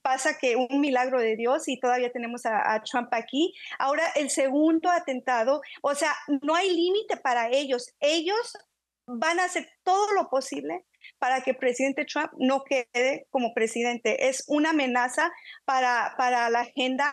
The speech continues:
globalismo, del globalismo, es una amenaza para la agenda de ellos, de los, de los demócratas, y voy a decir, es una, para, para, para lo que ellos, el plan que ellos tienen para la generación que viene.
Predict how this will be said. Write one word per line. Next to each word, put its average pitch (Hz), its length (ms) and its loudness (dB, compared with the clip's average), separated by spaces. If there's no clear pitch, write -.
globalismo, 247 720 -2
del 240 240 0
globalismo, 240 760 0
es 269 220 0
una 285 320 2
amenaza 262 760 0
para 254 260 2
la 262 120 2
agenda 269 460 -2
de 254 200 4
ellos, 247 380 0
de 269 100 2
los, 233 340 -4
de 247 140 2
los 240 160 2
demócratas, 277 580 0
y 262 80 -4
voy 247 160 2
a 262 80 4
decir, 262 320 0
es 269 140 -2
una, 277 360 0
para, 269 280 0
para, 262 540 2
para 262 640 4
lo 277 180 2
que 302 120 0
ellos, 349 340 -2
el 277 260 0
plan 302 300 0
que 359 60 0
ellos 294 200 0
tienen 254 420 -4
para 247 300 2
la 247 120 2
generación 262 680 -2
que 349 100 -10
viene. 220 460 -8